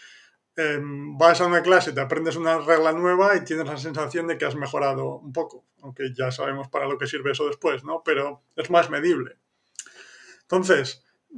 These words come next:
a lo que quiero llegar es que si no disfrutas de lo que estás haciendo,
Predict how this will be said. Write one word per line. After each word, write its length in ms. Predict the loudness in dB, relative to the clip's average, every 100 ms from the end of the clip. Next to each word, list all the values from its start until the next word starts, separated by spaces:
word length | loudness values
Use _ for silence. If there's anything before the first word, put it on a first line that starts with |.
| -8
a 80 | -2
lo 120 | 0
que 140 | 0 2
quiero 160 | 6
llegar 300 | 8 10 8
es 140 | 6 0
que 340 | -2 -2 -8
si 320 | -10 -8 -6
no 140 | -2 2
disfrutas 480 | 2 0 0 2 2
de 40 |
lo 120 | 0
que 40 | -2
estás 220 | -2 -2
haciendo, 720 | -2 -4 -4 0 -2 -4